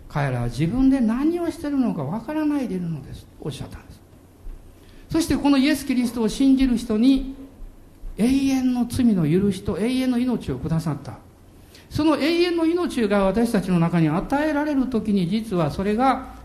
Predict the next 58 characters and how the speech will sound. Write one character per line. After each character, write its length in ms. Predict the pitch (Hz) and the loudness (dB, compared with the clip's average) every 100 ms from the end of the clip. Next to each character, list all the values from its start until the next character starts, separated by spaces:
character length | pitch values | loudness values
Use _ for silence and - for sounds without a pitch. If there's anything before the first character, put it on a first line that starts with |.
| - | -14
神 360 | - 359 381 269 | -6 -4 -2 -4
か 180 | - 202 | -2 -2
ら 240 | 160 151 | -2 -2
与 280 | 180 226 233 | -2 -2 -2
え 80 | 226 | -2
ら 100 | 226 | -2
れ 140 | 240 | -2
る 220 | 277 311 - - - - - - - | -2 -2 -6 -14 -18 -20 -20 -12 0
平 380 | 196 226 226 | 4 4 2
安 100 | 220 | 0
に 120 | 208 196 | -2 -2
な 80 | 165 | -4
る 40 | |
ん 40 | |
で 180 | - - | -8 -10
す。 20 | - - - - - - - - - - - - - | -10 -10 -10 -12 -14 -16 -16 -16 -16 -18 -18 -10 0
こ 80 | |
の 100 | 233 | 2
ア 80 | 262 | 2
ブ 60 | 381 | 2
ラ 80 | 403 | 2
ハ 60 | |
ム 80 | 240 | 2
は 60 | 175 | 4
ま 100 | 170 | 4
だ 80 | |
イ 80 | 156 | 4
エ 60 | 214 | 2
ス 80 | 220 | 2
様 160 | 160 | 0
の 80 | 143 | 2
時 100 | 147 | 2
代、 180 | 160 143 | 0 0
も 200 | 87 156 | -2 -2
う、 180 | - 160 | -2 -2
も 160 | 156 | 0
う 60 | 147 - - | -2 -8 -4
二 120 | 175 | -2
千 200 | 185 214 | 0 2
年 140 | 196 143 | 2 0
も 80 | 131 | 0
前 220 | 147 131 | 0 0
な 100 | 113 | -2
ん 100 | 98 | -4
で 100 | 98 | -8
す 80 | - | -10
け 80 | |
ど、 160 | 98 190 - - - - - - - - - - - | -10 -10 -12 -20 -20 -20 -20 -20 -20 -20 -20 -20 -8
で 140 | 240 339 | 0 4
も 320 | 285 160 - | 4 2 0
同 80 | 254 330 | 0 2
じ 120 | 339 | 0
信 320 | 294 320 330 320 | -2 0 0 0
仰 140 | 311 | 0
を 60 | 294 | 0
持 140 | 320 | 0
っ 40 | |
て 460 | - 240 180 - | -2 -2 -2 -4